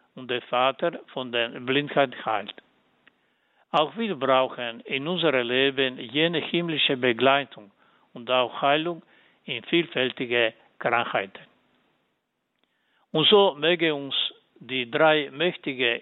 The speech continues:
Himmelsboten lehren, den dreifaltigen Gott anbeten zu verre-, verehren, Jesus Christus als Herrn zu bezeugen und Glaube, Hoffnung und Liebe zu üben,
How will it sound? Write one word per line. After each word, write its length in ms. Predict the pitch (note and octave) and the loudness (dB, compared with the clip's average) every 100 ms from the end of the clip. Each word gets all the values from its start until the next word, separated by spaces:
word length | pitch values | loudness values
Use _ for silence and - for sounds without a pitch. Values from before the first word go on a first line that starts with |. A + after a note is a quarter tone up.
| - | -6
Himmelsboten 920 | - F3+ E3 B2 G#2+ C3 C#3 D3+ C#3+ B2 | -4 -2 0 -2 -2 2 2 0 -4 -4
lehren, 480 | A#2+ D3 E3+ F3+ D#3 - _ _ _ _ _ - | 2 4 4 2 -4 -20 _ _ _ _ _ -10
den 400 | A#2 B2 A#2 - C#3 A#2 | -2 -2 -4 -10 -8 0
dreifaltigen 800 | D3 G3+ G3+ D#3 D3 D3 B2+ A2+ | 4 4 4 0 0 -4 -6 -2
Gott 340 | C3+ D3 - - _ _ _ _ | 0 0 -2 -20 _ _ _ _
anbeten 720 | - C3 B2 C3+ D#3+ F3+ G3 F3 | -2 -2 -4 -4 -2 -2 -6 -6
zu 180 | - | -8
verre-, 440 | B2 B2+ B2+ C3 C3+ | -2 0 2 2 2
verehren, 560 | - B2+ C#3 C#3 A#2+ G2 _ _ _ _ _ | 0 2 4 2 0 -8 _ _ _ _ _
Jesus 500 | A#2 B2 D#3 F#3 - | -6 -2 0 0 -2
Christus 520 | D3+ D3+ C#3+ C#3 B2 | 0 0 -2 -2 0
als 200 | A2+ A2 - | 2 0 -2
Herrn 340 | D3+ E3+ F3 - _ _ _ - | 2 2 2 -4 _ _ _ -10
zu 140 | - A#2 | -8 -4
bezeugen 680 | A2 - D#3 E3 E3 D3+ - _ _ _ | -4 0 2 2 0 -4 -6 _ _ _
und 400 | C#3+ A#2+ A2 G#2+ | -8 -4 -6 -2
Glaube, 540 | A#2+ C#3+ E3+ D#3+ D3 C#3+ | 2 2 2 -4 -8 -8
Hoffnung 500 | - C3+ D#3 - D3+ | -6 -4 -4 -8 -12
und 220 | D3+ C3 B2 | -10 -10 -2
Liebe 320 | C#3+ D3+ D3+ | 0 2 0
zu 160 | - | 2
üben, 400 | E3 F3+ C#3+ A2 | 4 2 0 -4